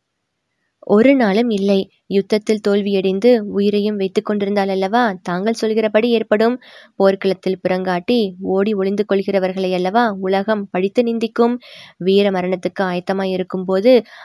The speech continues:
அவமானத்துக்கும் பழிக்கும் நாம் ஏன் பயப்பட வேண்டும்?" என்று மாமல்லர் ஆத்திரத்துடன் கூறினார்.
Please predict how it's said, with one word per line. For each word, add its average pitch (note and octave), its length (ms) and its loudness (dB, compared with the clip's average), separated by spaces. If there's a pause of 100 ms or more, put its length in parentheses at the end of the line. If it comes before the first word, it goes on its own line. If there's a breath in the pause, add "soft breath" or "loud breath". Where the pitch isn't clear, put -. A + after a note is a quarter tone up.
அவமானத்துக்கும் G3+ 800 -2
பழிக்கும் F#3+ 500 0
நாம் F3+ 320 -4
ஏன் B3 240 0
பயப்பட A#3 300 2
வேண்டும்?" A3+ 400 2 (480 soft breath)
என்று A#3+ 400 4
மாமல்லர் G3+ 600 2
ஆத்திரத்துடன் G#3 640 0
கூறினார். F#3+ 520 0